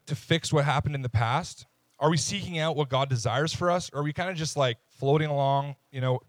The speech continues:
pretending like it's another day and just hoping that our lives get better or that we become more like Christ? So over the past two years, uh, I have been working for Canada Post part-time, and I've been working at the church part-time.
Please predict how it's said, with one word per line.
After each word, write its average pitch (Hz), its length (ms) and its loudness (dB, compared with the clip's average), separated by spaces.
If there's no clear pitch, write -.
pretending 147 320 -4
like 160 140 -2
it's 151 100 -6
another 160 240 -2
day 131 400 -2
and 135 80 -8
just 143 140 -6
hoping 147 540 -2
that 135 80 0
our 135 120 4
lives 123 400 -2
get 127 180 -6
better 127 320 0
or 120 200 0
that 120 240 -4
we 120 80 -10
become 120 300 -4
more 117 160 -4
like 110 160 -6
Christ? 104 460 -8
So 175 120 0
over 196 140 4
the 247 80 -2
past 214 300 4
two 226 100 -4
years, 151 380 2
uh, 135 220 4
I 151 140 2
have 170 120 -2
been 151 140 -2
working 143 300 0
for 131 100 -6
Canada 143 420 0
Post 147 440 2
part-time, 113 580 -4
and 127 100 -10
I've 135 120 -4
been 135 80 -2
working 139 200 -6
at 139 60 -8
the 135 60 -8
church - 320 -6
part-time. 104 480 -4